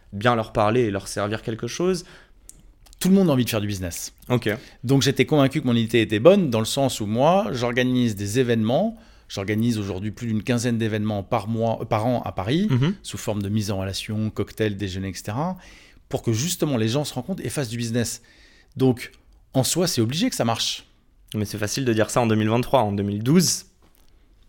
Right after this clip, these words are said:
Speaker 2: Bah, j'y croyais, j'y croyais autant, sauf que ça marchait évidemment beaucoup moins bien qu'aujourd'hui.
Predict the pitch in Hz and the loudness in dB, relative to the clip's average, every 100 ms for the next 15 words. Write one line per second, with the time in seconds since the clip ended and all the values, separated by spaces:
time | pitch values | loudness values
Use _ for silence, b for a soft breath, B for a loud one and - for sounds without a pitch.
0 | _ - - 98 98 98 - 113 120 127 | _ -20 -8 -4 -4 -4 -2 2 2 2
1 | 123 104 107 120 117 107 104 151 196 - | -2 -4 -4 0 2 2 4 4 2 -2
2 | - 90 - 92 - 131 104 98 113 110 | -8 -8 -6 -6 -4 -4 -4 -4 -4 -4
3 | 104 101 98 104 - 98 127 87 | -6 -8 -6 -8 -8 -10 -10 -10